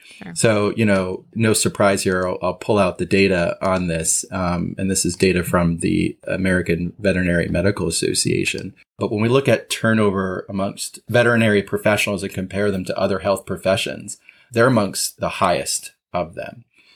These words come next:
Speaker 2: The average turnover for a D V M is,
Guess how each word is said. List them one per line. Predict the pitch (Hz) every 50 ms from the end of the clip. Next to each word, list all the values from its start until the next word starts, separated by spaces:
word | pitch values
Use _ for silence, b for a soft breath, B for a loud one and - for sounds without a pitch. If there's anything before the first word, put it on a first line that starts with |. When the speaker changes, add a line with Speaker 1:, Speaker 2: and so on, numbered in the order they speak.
| b b b b
Speaker 2:
The | 110 107
average | 107 104 101 101 101 - -
turnover | - - 117 113 107 104 101 92 98 98 92
for | - - 98 95 92 90 87 85 85 - - -
a | 95
D | 90 90 104 104
V | 92 95 92 90
M | 87 92 95 98 101
is, | 95 80 73